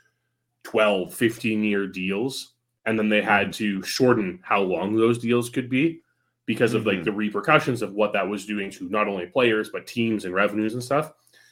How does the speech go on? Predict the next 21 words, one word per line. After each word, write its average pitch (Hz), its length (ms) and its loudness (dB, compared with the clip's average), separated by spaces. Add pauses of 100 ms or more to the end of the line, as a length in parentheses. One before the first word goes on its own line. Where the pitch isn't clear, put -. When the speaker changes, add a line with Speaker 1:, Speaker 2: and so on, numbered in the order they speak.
(340)
Speaker 1:
I 120 120 4
think 135 320 2
we're 165 160 6
at 117 180 6
a 110 60 4
point 104 400 -4 (100)
where 92 500 -4 (1200)
what 170 260 8
the 220 180 6
M 147 180 8
C 147 200 -2
U 120 360 0
accomplished 117 960 -2 (440)
over 135 200 0
the 147 100 4
last 151 580 0 (640)
fifteen 160 500 2
years 156 440 -2 (420)
is 160 160 2
quite 113 300 0
impressive. 104 760 -4